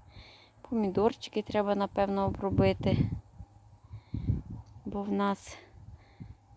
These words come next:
десь, напевно, днів три-чотири підряд йшли дощі. То щоб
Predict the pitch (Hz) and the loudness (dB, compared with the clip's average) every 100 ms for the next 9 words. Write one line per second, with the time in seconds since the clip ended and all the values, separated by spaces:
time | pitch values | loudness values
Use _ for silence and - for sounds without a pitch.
0 | - - - - - - - - - 202 | -20 -20 -20 -18 -20 -20 -12 -2 2 2
1 | 208 208 202 190 190 196 - 196 220 - | 0 0 0 -2 -2 -4 -2 0 0 -4
2 | - 202 202 196 - - - 190 196 196 | 0 2 2 0 -4 -20 -12 -6 0 0
3 | 202 185 - 190 180 175 - - 214 254 | -2 -6 -2 0 2 -2 -4 -2 4 4
4 | - - - - - - - - - - | 2 -14 -12 -10 -10 -14 -18 -20 -20 -20
5 | _ _ - - - - 196 | _ _ -20 -14 -12 -6 -6